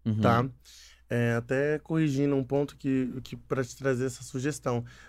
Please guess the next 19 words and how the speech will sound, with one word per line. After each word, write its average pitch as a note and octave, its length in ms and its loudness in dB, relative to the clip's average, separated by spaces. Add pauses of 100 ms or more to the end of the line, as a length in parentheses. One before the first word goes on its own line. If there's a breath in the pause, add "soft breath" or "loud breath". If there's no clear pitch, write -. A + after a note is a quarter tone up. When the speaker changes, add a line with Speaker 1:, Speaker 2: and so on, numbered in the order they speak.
Speaker 2:
As B2 140 -2
pessoas, C#3+ 420 0
elas C#3 320 2
acreditam C#3 1120 0
que B2+ 300 -2
só D3 480 0
pelo F3 340 -2
volume C#3 520 2
de A#2 100 -4
pessoas A2+ 640 -4
grande B2+ 640 -2
que - 120 -8
você C3+ 280 -4
gera C#3 560 2
uma C#3+ 180 -4
credibilidade B2 840 -2
pra C#3 180 -6
que C#3 140 -8
consumam C3+ 640 -4